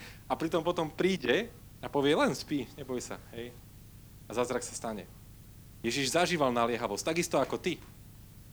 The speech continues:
Škola, práca, povinnosti, zodpovednosti. V jeho dobe prakticky každý druhý, ktorý za ním išiel, išlo o život. Dovolím si tvrdiť.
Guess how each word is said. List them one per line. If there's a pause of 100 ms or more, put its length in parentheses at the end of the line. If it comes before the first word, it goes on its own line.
(300)
Škola,
práca,
povinnosti,
zodpovednosti. (400)
V
jeho
dobe
prakticky
každý
druhý,
ktorý
za
ním
išiel,
išlo
o
život. (1400)
Dovolím
si
tvrdiť.